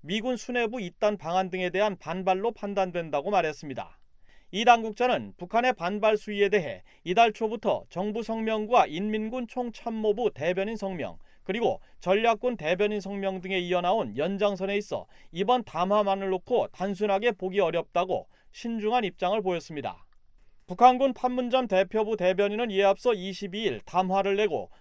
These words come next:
미한 연합 유에프지 연습과 관련해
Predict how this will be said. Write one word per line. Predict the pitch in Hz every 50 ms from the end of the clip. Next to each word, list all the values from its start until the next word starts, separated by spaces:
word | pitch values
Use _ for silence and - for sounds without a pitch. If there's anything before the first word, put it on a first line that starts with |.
| -
미한 | - 151 196 208 226 247 240 196
연합 | 165 175 202 247 208 135 - -
유에프지 | 143 185 214 226 226 - - 202 196 214
연습과 | 208 190 190 180 175 190 185 - 202 190
관련해 | 170 180 180 185 214 214 156 113 95 90